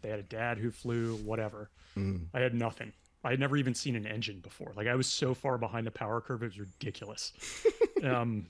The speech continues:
Speaker 1: so it was just a lot to catch up on. But yeah, so, some of these guys just had a love of flying from a lo-, young age, so they
Speaker 2: Mm-hmm.
Speaker 1: found their way to the cockpit. For us, you start out on, it's called a Bell Jet Ranger. So it,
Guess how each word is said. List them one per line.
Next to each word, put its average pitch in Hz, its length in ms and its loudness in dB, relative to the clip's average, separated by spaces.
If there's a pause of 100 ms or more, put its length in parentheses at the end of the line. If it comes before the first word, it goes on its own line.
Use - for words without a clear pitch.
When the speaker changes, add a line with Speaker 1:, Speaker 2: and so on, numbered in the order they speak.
(560)
Speaker 1:
so - 100 4
it - 20 6
was 127 160 4
just 156 140 0
a - 20 0
lot 117 220 2
to - 60 -16
catch - 260 -4
up 113 180 -2
on. 147 200 -4 (960)
But 131 140 4
yeah, 131 140 4
so, - 260 0
some 151 180 0
of 139 40 0
these 127 160 0
guys 120 220 2
just 120 160 -6
had 120 120 -2
a 110 80 -4 (160)
love 113 380 -2
of 92 100 -10
flying 101 460 -10 (160)
from 113 180 0
a 110 40 0
lo-, 101 280 -2
young 110 300 0
age, 107 360 -2
so 110 120 2
they 92 160 4
Speaker 2:
Mm-hmm. 82 160 -2
Speaker 1:
found 117 240 0
their 107 60 0
way 104 120 0
to 98 60 -4
the 101 80 -8
cockpit. - 440 -8 (760)
For 131 240 4
us, 143 420 2
you 123 120 0
start 147 360 0
out 135 340 0 (100)
on, 117 420 -2 (140)
it's 127 160 -6
called 139 160 2
a - 40 4
Bell 123 280 2
Jet 113 280 -2
Ranger. 139 500 -4
So 127 200 2
it, 123 120 2